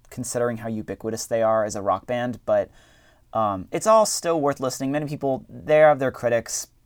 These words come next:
and, <laughs> uh, it, it is very cringy to listen to Nirvana anywhere in Seattle.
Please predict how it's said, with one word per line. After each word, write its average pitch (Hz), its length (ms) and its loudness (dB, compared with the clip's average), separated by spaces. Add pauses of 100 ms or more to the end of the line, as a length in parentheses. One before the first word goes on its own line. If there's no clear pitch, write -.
(120)
and, 127 340 2
<laughs> - 40 -12
uh, 143 280 -2
it, 143 140 4 (160)
it 156 160 0
is 165 140 0
very 151 240 4
cringy 127 500 -4
to 120 140 -8
listen 113 320 -6
to 110 340 -8 (640)
Nirvana 120 560 0
anywhere 113 440 -2
in 107 100 -4
Seattle. 104 560 -2